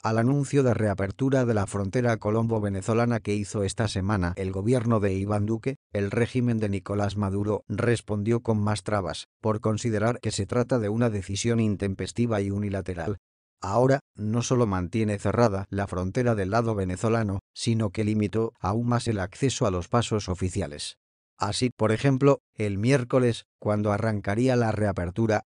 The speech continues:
los medios del estado Táchira, limítrofe con norte de Santander, reportaban nuevos obstáculos para acercarse al puente Simón Bolívar, luego de que la Guardia Nacional Bolivariana colocara una barra metálica en uno de los canales de la Avenida Venezuela,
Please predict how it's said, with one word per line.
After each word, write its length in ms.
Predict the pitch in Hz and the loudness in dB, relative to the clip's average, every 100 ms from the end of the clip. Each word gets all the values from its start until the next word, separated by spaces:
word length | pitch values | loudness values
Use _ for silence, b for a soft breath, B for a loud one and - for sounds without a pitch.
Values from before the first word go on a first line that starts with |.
| - | -8
los 240 | 92 92 | -4 0
medios 320 | 131 127 117 | 2 4 2
del 140 | 107 95 | 0 -2
estado 380 | - 120 113 110 | 0 0 0 0
Táchira, 420 | 120 - 92 80 - - | -2 -4 -6 -6 -10 -10
limítrofe 760 | 92 92 117 123 120 117 113 | -4 0 0 0 0 -2 -2
con 180 | 113 101 | 0 2
norte 360 | 110 117 104 | 2 0 -2
de 140 | 95 95 | -2 -2
Santander, 640 | 98 92 95 95 98 107 - - | -2 -2 -2 0 0 -2 -4 -10
reportaban 720 | 107 110 95 92 92 127 127 | -4 -2 -2 -2 0 2 2
nuevos 380 | 123 123 120 117 | 2 4 2 0
obstáculos 640 | 107 - 113 98 95 90 - | -2 0 -2 -2 -4 -4 -4
para 260 | 101 104 | 0 2
acercarse 640 | 95 98 95 123 117 - 117 | 0 0 0 0 0 0 0
al 160 | 104 | 0
puente 360 | - 113 107 107 | 0 -2 0 -2
Simón 400 | - 104 113 110 | -2 -2 0 0
Bolívar, 480 | 87 101 92 87 - _ | -2 -2 -4 -6 -10 _
luego 460 | - 110 120 113 131 | -4 2 4 4 0
de 220 | 101 104 | -2 -2
que 100 | 101 | 0
la 80 | 101 | -2
Guardia 480 | 92 101 120 113 113 | 0 2 2 2 2
Nacional 420 | 107 - 101 113 | 0 -4 0 0
Bolivariana 720 | 104 104 101 104 101 101 92 78 - | 2 0 0 0 0 0 -2 -6 -6
colocara 540 | 107 107 90 123 120 | -2 -2 0 2 2
una 200 | 120 123 | 4 4
barra 300 | 120 123 120 | 4 2 0
metálica 560 | 110 101 113 113 107 104 | 0 0 0 0 0 0
en 80 | 101 | 2
uno 180 | 120 120 | 2 2
de 100 | 113 | 0
los 160 | 92 | -2
canales 420 | - 92 107 101 | -4 -2 0 0
de 100 | 95 | 0
la 120 | 85 82 | -2 -4
Avenida 420 | 85 104 113 113 | -4 -4 -2 0
Venezuela, 640 | 107 101 98 107 95 82 | 0 -2 0 0 0 -6